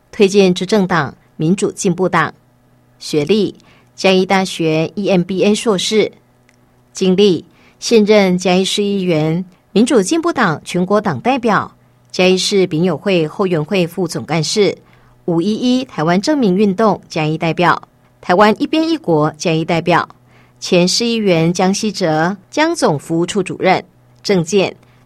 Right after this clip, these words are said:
台湾优先、富乐嘉义、平民参政。一、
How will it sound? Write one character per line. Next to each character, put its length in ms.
台 140
湾 200
优 140
先、 400
富 180
乐 180
嘉 220
义、 340
平 180
民 140
参 220
政。 300
一、 380